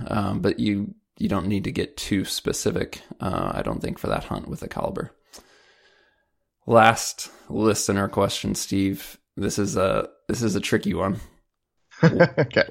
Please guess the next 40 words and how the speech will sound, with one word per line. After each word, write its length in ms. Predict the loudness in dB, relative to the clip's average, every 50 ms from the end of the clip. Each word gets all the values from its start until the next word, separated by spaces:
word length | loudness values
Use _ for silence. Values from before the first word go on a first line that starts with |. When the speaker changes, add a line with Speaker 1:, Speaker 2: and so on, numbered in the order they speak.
| -4 -12
Speaker 1:
What 580 | -8 -4 0 4 6 8 6 6 4 0 -2 2
boots 400 | 4 6 6 4 2 -2 -6 -2
did 180 | 0 0 0
we 160 | 2 2 2 2
wear 300 | 2 2 2 2 2 0
on 100 | 0 0
this 220 | -2 -2 -4 -4
trip? 320 | -4 -6 -6 -6 -6 -12 -20 -20 _ -4
Speaker 2:
Oh, 320 | 0 2 4 4 2 2 -2 _ _ 4
yeah, 260 | 8 8 10 10 10
that 40 | 10
was 140 | 8 6 4
fun. 320 | 4 6 6 6 4 2 -4 -6 0 2 6 8
Uh, 720 | 10 10 12 12 12 10 10 10 8 6 6 4 4 2 2
<laughs> 40 |
a 80 | 0 2
bunch. 460 | 6 8 8 8 8 6 2 -4 -8 0 4
<laughs> 40 | 4
Speaker 1:
A 460 | 4 6 6 6 4 6 4 0 2
whole 240 | 6 8 10 10 10
bunch. 540 | 8 4 2 0 -6 -10 -14 -14 -14 -16 -20 -20 -20 -20 _ _ -4
Speaker 2:
Yes, 320 | 2 4 6 6 4 4 2
we 140 | 2 2
mentioned, 500 | 4 4 2 2 2 2 2 2 6 8
uh, 180 | 10 10 10 10 10
I 40 | 8
think 140 | 8 8
I 60 | 6 6
mentioned 320 | 6 6 4 4 2 -2
a 40 | 0 2
few 100 | 4 6
weeks 200 | 6 4 4 6
back 280 | 6 8 8 8 6
that 60 | 4
I 40 | 2
was 120 | 2 2 2
testing 320 | 2 2 2 2 0 -2
some 140 | 0 2 4
different 260 | 4 4 4 4 4
ones. 800 | 6 8 8 10 10 10 8 8 8 6 2 0 -4 -8 -10 -12